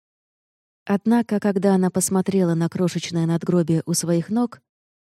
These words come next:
то неожиданно осознала, что не чувствует ничего. Ни грусти, ни жалости, ни доброты. Мари Элис Роше,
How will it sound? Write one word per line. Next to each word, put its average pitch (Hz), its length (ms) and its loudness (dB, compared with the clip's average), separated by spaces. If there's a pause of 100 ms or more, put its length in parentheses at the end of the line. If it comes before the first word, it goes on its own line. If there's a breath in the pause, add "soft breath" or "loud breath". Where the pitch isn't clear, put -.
(140)
то 220 100 -2
неожиданно 214 540 2
осознала, 202 840 -2
что - 280 -4
не 196 140 0
чувствует 180 540 -4
ничего. 165 540 -4 (640)
Ни 262 180 0
грусти, 190 440 -2
ни 160 220 0
жалости, 156 760 -4
ни 202 200 -2
доброты. 151 560 -4 (960)
Мари 226 500 2
Элис 196 380 4
Роше, 175 520 0